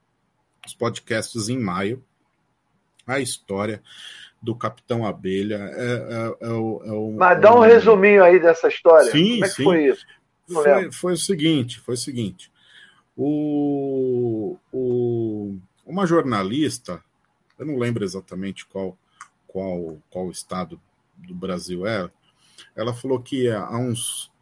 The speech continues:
Speaker 1: nos anos noventa, ela trabalhava no, no, na redação de um, de um jornal, lá na cidade, eu não lembro qual, qual é o nome da cidade, e apareceu um senhor, um senhor lá, ela falou que era um senhor que chamava,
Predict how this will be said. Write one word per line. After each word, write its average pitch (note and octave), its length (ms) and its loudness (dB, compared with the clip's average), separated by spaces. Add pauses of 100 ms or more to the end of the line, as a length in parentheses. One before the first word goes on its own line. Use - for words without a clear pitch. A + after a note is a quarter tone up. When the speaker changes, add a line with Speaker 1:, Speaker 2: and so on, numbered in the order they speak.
(100)
Speaker 1:
nos A2 220 -4
anos E3 220 0
noventa, A#2 640 -4
ela F#2 140 -6
trabalhava G2 500 -6
no, F2+ 200 -8 (340)
no, F2+ 320 -14
na F#2 120 -14
redação F#2 560 -8
de F2 100 -12
um, F2 100 -12
de F2 140 -16
um F#2 120 -8
jornal, F2+ 580 -6 (300)
lá F#2 100 -10
na E2+ 80 -10
cidade, F#2 380 -6
eu F#2 60 -4
não F#2 120 -6
lembro F2+ 300 -6
qual, - 160 -20 (580)
qual F2 200 -4
é E2 40 -8
o - 20 -10
nome D#2 220 -20
da - 80 -20
cidade, G2 480 -8 (920)
e E3 140 4
apareceu E3+ 560 2
um F3 140 2
senhor, D3 560 0 (160)
um B2+ 100 -6
senhor B2+ 380 0
lá, A2+ 240 0
ela C3+ 160 -4
falou D#3+ 240 -10
que - 100 -10
era A3 80 -8
um A#3+ 60 -6
senhor B3 240 -4
que - 80 -12
chamava, A3 480 -2